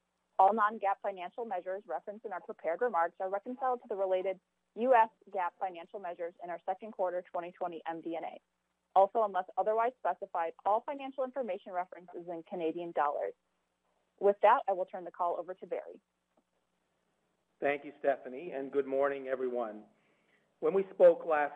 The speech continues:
Speaker 2: quarter, we were just starting to understand the challenging impacts of the covid nineteen pandemic on North America and the world. Three months later,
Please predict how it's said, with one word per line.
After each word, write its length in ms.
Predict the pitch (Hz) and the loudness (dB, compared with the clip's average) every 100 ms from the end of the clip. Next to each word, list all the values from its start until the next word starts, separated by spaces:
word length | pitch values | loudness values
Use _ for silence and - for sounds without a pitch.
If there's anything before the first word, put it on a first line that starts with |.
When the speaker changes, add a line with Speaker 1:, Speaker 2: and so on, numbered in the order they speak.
| - | -4
Speaker 2:
quarter, 540 | 151 147 135 123 127 131 | 2 4 4 2 -4 -4
we 140 | 135 | -2
were 100 | 139 | 0
just 260 | 135 156 156 | 2 0 2
starting 380 | - 147 139 139 | 4 6 4 0
to 100 | 147 | -4
understand 600 | 139 131 123 - 139 139 | -4 -2 -4 -2 0 0
the 80 | 127 - | -2 -2
challenging 520 | 135 139 147 139 139 139 | 0 2 2 0 -6 -4
impacts 600 | 135 131 123 117 117 - - - | -6 -4 -4 -4 -6 -12 -8 -4
of 120 | 127 | -4
the 60 | - | -4
covid 340 | - 139 135 | 2 2 2
nineteen 480 | 131 131 131 135 127 135 | 0 -2 -4 -8 -8 -6
pandemic 540 | 120 120 127 117 113 - _ _ _ _ | -6 -2 -2 -2 -8 -14 _ _ _ _
on 140 | 127 127 | -4 2
North 240 | 135 135 | 2 2
America 420 | 135 123 120 123 123 | 0 2 0 -2 -6
and 120 | 120 | -6
the 40 | 117 | -4
world. 440 | 123 120 107 98 - _ _ _ _ _ _ _ | -2 -2 -2 -6 -12 _ _ _ _ _ _ _
Three 160 | 156 175 | -2 2
months 260 | 175 165 - | 2 0 0
later, 480 | 139 139 135 131 | 2 4 4 2